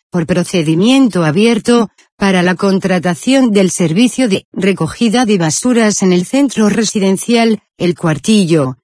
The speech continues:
de Cáceres. Expediente. Ser cero cuatro barra doce cac. Servicio Extremeño de Salud. Notificaciones.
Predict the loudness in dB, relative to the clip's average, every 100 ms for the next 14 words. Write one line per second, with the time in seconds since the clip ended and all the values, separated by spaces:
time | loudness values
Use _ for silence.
0 | _ -4 -2 -2 -2 -2 0 -2 -4 _
1 | _ _ _ _ -4 -2 -2 -4 0 2
2 | 0 -2 -4 -8 -12 _ _ _ _ -6
3 | -4 -4 -2 0 0 0 0 0 -2 -2
4 | 0 0 2 0 0 -2 -2 -4 -4 -6
5 | -8 _ _ _ _ _ -14 -6 -4 -2
6 | -4 0 0 0 -2 -6 -2 0 2 4
7 | 2 2 0 0 0 0 -6 _ _ _
8 | _ _ 0 2 2 0 -2 -2 -4 0
9 | 0 0 -2 -4 -8